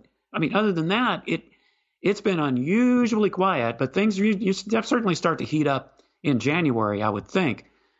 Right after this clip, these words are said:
But in a year that has just, that's not been normal to begin with, the longer this goes on, then the more you start to wonder, hmm,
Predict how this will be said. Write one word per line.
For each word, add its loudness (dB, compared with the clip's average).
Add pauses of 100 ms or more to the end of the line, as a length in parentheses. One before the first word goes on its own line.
(140)
But 2
in 2
a 2
year 0 (540)
that 0
has -2
just, -4 (240)
that's -4
not 2
been 2
normal 2
to -2
begin 0
with, -4 (720)
the 2
longer 2
this 0
goes 0
on, 0 (440)
then 0
the 2
more 0
you 2
start -2
to -2
wonder, -2
hmm, 2